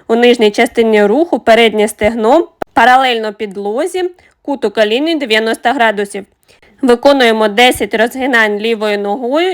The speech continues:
і змінюємо сторону. Зараз у нас опорна ліва нога і права нога буде розгинатися в колінному суглобі. І так, ліва нога у нас зігнута, залишається в статиці, а правою ногою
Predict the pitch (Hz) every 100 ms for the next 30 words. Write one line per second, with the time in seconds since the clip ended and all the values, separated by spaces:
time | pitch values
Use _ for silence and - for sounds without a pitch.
0 | - 254 269 254 240 233 226 220 220 -
1 | 220 208 202 202 240 240 226 214 202 214
2 | 202 208 - 220 233 294 311 311 294 226
3 | 214 214 214 208 202 247 311 349 _ _
4 | - 220 - 233 208 202 196 254 302 330
5 | 214 240 226 214 254 220 208 190 - 196
6 | - 202 220 220 214 208 285 240 214 196
7 | 196 _ _ _ _ 233 233 233 320 262
8 | 226 226 285 240 220 220 214 226 233 262
9 | 214 208 208 214 220 247 214 208 214 196
10 | - 254 302 285 - 233 226 226 247 247
11 | 214 208 208 214 240 269 233 208